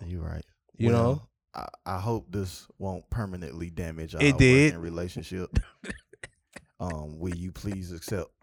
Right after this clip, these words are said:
Speaker 1: my apology?
Speaker 2: Uh, I have to think about that.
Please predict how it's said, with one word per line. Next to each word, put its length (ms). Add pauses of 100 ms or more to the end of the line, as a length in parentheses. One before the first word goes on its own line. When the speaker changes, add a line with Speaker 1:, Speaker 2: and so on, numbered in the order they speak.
(140)
Speaker 1:
my 160
apology? 500 (1500)
Speaker 2:
Uh, 400 (800)
I 140
have 200
to 160
think 160
about 300
that. 120